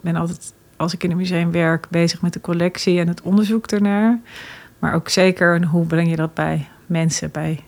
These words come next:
bezoekers, bij het publiek of digitale kijkers.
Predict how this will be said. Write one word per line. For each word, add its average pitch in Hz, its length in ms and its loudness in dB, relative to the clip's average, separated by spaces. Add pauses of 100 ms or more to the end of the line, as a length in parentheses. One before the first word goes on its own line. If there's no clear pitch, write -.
(100)
bezoekers, 156 540 -6
bij 156 120 -6
het 151 100 -6
publiek 151 540 0
of - 240 -12
digitale 160 480 -8
kijkers. 151 680 -8